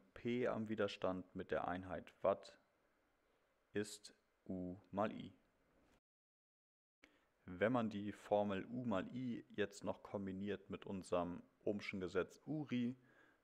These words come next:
kann man noch zwei weitere Schreibweisen für die Leistung finden, unabhängig vom Strom und von der Spannung jeweils. Das wäre dann einmal U Quadrat durch R und I Quadrat mal R.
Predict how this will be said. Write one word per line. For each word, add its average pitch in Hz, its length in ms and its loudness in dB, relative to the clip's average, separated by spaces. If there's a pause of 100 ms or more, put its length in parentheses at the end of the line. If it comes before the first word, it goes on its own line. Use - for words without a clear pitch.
(220)
kann 101 200 0
man 98 200 2
noch 92 200 -4
zwei 85 460 4
weitere 107 340 6
Schreibweisen 92 800 4
für - 160 -6
die 85 160 -4
Leistung 113 560 2
finden, 98 520 -4 (120)
unabhängig 110 680 -2
vom 90 500 -2
Strom 101 640 0 (120)
und 95 180 -6
von 95 160 -6
der 82 120 0
Spannung 123 420 0
jeweils. 101 580 4 (480)
Das - 300 -2
wäre 90 280 2
dann 82 300 -2
einmal 82 440 -2
U 123 160 -4
Quadrat 92 560 2
durch - 160 -2
R 101 420 2 (640)
und 101 580 2 (340)
I 95 280 -4
Quadrat 90 680 2
mal 92 280 2
R. - 300 -4